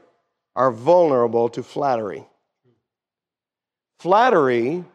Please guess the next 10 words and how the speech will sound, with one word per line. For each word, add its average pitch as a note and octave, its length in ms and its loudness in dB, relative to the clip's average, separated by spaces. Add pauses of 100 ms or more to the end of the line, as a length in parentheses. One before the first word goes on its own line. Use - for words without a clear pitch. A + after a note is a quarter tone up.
(600)
is E3+ 220 0
saying G3 320 2
positive F3+ 720 0
things D#3 520 0 (220)
with D3+ 180 0
a D3+ 120 2
bad D3 680 0
or D3 260 2
an D3 100 0 (100)
ulterior D#3+ 880 0